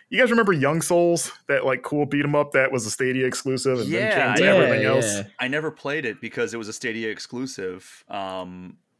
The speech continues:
Speaker 2: but yeah, I mean, I always wanted to, and then it came to everything else, and I'd already moved on.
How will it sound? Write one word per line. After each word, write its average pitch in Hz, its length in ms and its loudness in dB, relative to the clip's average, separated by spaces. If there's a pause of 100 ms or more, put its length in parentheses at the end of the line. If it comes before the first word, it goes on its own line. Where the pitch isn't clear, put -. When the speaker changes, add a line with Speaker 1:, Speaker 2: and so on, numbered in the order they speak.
(280)
Speaker 2:
but 95 640 -8
yeah, 117 340 -2
I 104 60 -12
mean, 110 120 -6
I 110 80 -2
always 123 200 -6
wanted 113 340 -6
to, 101 160 -8
and 98 80 -8
then 104 80 -8
it 98 100 -8
came 127 180 -4
to 110 60 -4
everything 104 260 -6
else, 104 200 -6
and 98 60 -6
I'd 92 100 -6
already 92 200 -6
moved 87 260 -10
on. 131 400 -10